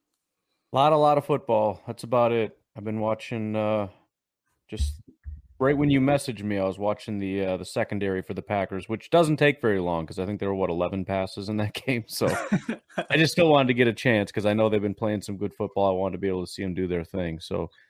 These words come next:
Speaker 1: yeah, just been a lot, a lot of football.
Speaker 2: Awesome. Well, we didn't talk about this offline, so it's a little bonus content. What, what stood out to you watching the secondary, man? Um, anything kinda flash at you, m-, maybe positive
Speaker 1: Well,
Speaker 2: or negative?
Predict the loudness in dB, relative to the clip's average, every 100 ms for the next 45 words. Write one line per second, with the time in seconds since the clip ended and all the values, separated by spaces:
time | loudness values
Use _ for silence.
0 | _ _ 2 2 0 -2 -2 -2 -4 _
1 | _ -8 2 6 6 6 4 2 -2 -8
2 | -6 -6 -6 -12 _ _ _ _ _ -20
3 | _ _ _ _ -20 0 0 0 -2 2
4 | 2 2 0 4 4 4 2 0 2 0
5 | 2 2 0 -2 -6 -6 -8 -10 0 0
6 | 0 -6 _ _ -4 2 4 2 0 2
7 | 2 2 0 0 2 2 -2 -6 -6 0
8 | 0 0 2 2 2 2 4 4 0 -2
9 | -2 -2 -6 -2 -2 0 -6 -2 -2 -2
10 | -4 -6 -8 -10 -10 -8 -8 -4 -4 -2
11 | -2 0 0 0 2 2 2 2 0 0
12 | -2 -4 -2 -2 0 2 2 4 4 4
13 | 2 -2 -6 -8